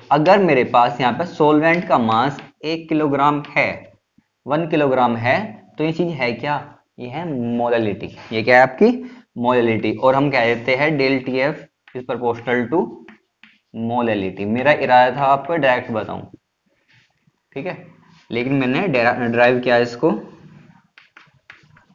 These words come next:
अच्छा सुनो, ये बिल्कुल ऐसा है जैसे elevation of boiling point, डेरिवेशन भी बिल्कुल ऐसा ही है। अगर आप observe करो तो derivation भी बिल्कुल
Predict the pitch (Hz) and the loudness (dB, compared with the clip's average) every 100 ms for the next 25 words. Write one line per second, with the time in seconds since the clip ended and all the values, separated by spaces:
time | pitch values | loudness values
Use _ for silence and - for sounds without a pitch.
0 | _ - - - - - - 165 233 160 | _ -20 -20 -20 -20 -14 -6 0 0 0
1 | - - - - - - 180 127 80 60 | -6 -18 -20 -20 -18 -2 0 2 -2 -10
2 | - _ _ _ _ _ _ _ _ - | -20 _ _ _ _ _ _ _ _ 0
3 | 156 214 190 185 240 156 156 165 160 185 | 4 4 4 2 0 0 2 4 4 4
4 | 196 - 156 160 170 196 202 151 131 117 | 2 4 6 6 2 2 2 6 6 4
5 | 101 98 90 92 - _ 123 143 175 214 | -2 -8 -10 -12 -18 _ -2 0 0 2
6 | 208 185 185 156 131 104 95 85 - - | 2 4 6 6 4 0 -4 -8 -14 -20
7 | _ - 110 113 110 113 110 120 117 113 | _ -12 -4 -4 -2 -2 -2 -2 -2 -4
8 | 104 107 147 117 117 123 131 131 123 170 | -4 -4 -2 0 0 -2 0 0 2 2
9 | - | 0